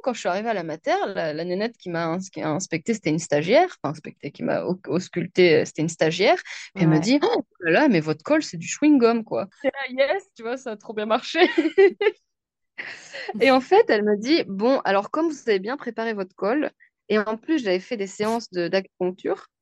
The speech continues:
Speaker 1: et c'était trop bien. La sage-femme qui me faisait les séances d'acupuncture, elle était trop bien, tu vois. Elle faisait plein de trucs pour que ça, ça aille plus vite parce que, justement, à la fin de la grossesse, j'en pouvais plus, j'en avais marre, tu vois. J'avais juste envie qu'elle sorte, quoi. Juste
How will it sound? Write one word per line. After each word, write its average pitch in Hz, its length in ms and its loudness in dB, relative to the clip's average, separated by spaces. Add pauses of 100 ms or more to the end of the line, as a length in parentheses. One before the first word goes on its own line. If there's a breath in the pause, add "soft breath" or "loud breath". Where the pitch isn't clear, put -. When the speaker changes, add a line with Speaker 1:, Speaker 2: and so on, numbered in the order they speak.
(260)
Speaker 1:
et 202 100 4
c'était 208 220 -4
trop 277 180 -4
bien. 285 160 0
La 202 140 -2
sage-femme 233 440 -6
qui 226 100 -10
me 196 60 -12
faisait 196 260 -6
les 185 160 -4
séances 185 320 -4
d'acupuncture, 185 580 -4
elle 185 80 2
était 165 160 -6
trop - 240 -4
bien, 190 180 0
tu - 160 -12
vois. 190 120 0
Elle 165 200 0
faisait 175 300 -10
plein 233 260 -2
de 247 60 -2
trucs 247 300 -4
pour 190 240 -12
que 185 180 -2
ça, 180 280 -8
ça 180 180 -4
aille 175 100 0
plus 180 160 -10
vite 294 220 -4
parce 185 160 -4
que, 294 200 0 (300 loud breath)
justement, 180 320 -4
à 226 60 2
la 185 80 0
fin 196 100 -6
de 185 60 -2
la 170 80 -2
grossesse, 190 320 -8
j'en 160 220 -8
pouvais 120 260 -10
plus, - 200 -10
j'en - 200 -6
avais - 180 -4
marre, 156 300 2
tu - 100 -8
vois. 143 60 -4
J'avais 156 120 -2
juste 170 200 -6
envie 156 120 4
qu'elle 156 180 0
sorte, - 380 -6
quoi. - 200 -10 (340 loud breath)
Juste - 160 -20